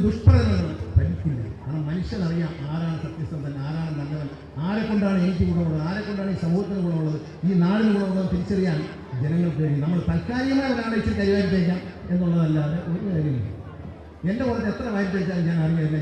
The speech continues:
ഞാൻ ടി വി കാണാറില്ല, പത്രവും വായിക്കാറില്ല. രണ്ടായിരത്തി പതിമൂന്നിന് ശേഷം ഞാൻ പേപ്പർ വായിച്ചിരുന്നത് നിങ്ങൾ വിശ്വസിക്കും. ടി വി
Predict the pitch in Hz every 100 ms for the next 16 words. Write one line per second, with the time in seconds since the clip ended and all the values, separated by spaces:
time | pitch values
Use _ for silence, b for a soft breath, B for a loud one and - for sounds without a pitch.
0 | 156 175 - 180 196 165 160 151 160 143
1 | 180 170 143 135 135 127 131 - - 151
2 | 180 208 214 214 175 170 196 190 165 170
3 | 160 156 160 170 185 160 156 170 156 151
4 | 147 143 - 120 113 104 90 - - -
5 | - - - - - - - 190 196